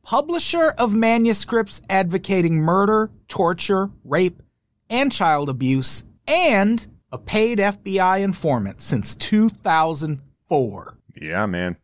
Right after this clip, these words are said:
Speaker 1: That part. That's what I want to talk about.
Speaker 2: That's neat. It's funny when we talk about what the phrase Satanist means in these points, too, because when we talk about, like, the Church of Satan, for example, they're, they're not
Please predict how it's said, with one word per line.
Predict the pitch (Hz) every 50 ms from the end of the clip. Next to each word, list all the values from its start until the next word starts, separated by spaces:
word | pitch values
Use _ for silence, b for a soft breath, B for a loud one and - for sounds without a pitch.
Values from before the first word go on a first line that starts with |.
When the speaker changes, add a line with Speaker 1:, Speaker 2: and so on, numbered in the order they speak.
| _ _ _ -
Speaker 1:
That | 180 202 185 - -
part. | - 151 127 110 101 - - _ _
That's | - 180 208 - -
what | 175 160
I | 170 175
want | 156 151 139 135 -
to | - -
talk | - 175 143 139 -
about. | - 139 131 110 98 98 92 - - _ _
Speaker 2:
That's | - 85 92 90 - -
neat. | 87 85 87 95 95 90 - - - _ _ -
It's | 190 175 - -
funny | - - 196 208 220
when | 226 233 220 208
we | 196
talk | 147 151 156 151 143 -
about | 147 139 135 123 110 - -
what | 113 120 123 - -
the | 117 113 104 -
phrase | - - - 120 110 104 101 90
Satanist | - - - 120 117 110 - - 95 90 - - 98
means | 98 92 92 87 80 85
in | 90 85
these | 76 82 80 -
points, | - - 95 87 - - -
too, | - - 113 98
because | 80 95 90 - 98 98 90 82 - B B B B B B B B
when | - 123 131
we | 135
talk | 127 - 139 135 135 -
about, | - 131 131 123 113
like, | 110 113 107 104 -
the | - 87 82 85 104 101 - _
Church | - - - - - - 104 104 98 - -
of | 95 -
Satan, | - - - 98 90 - - 82 87
for | - - 90 87
example, | 85 78 - 92 92 85 76 78 82 82
they're, | 80 101 120 123
they're | - 104 107 131 131
not | 135 127 127 123 117 98 -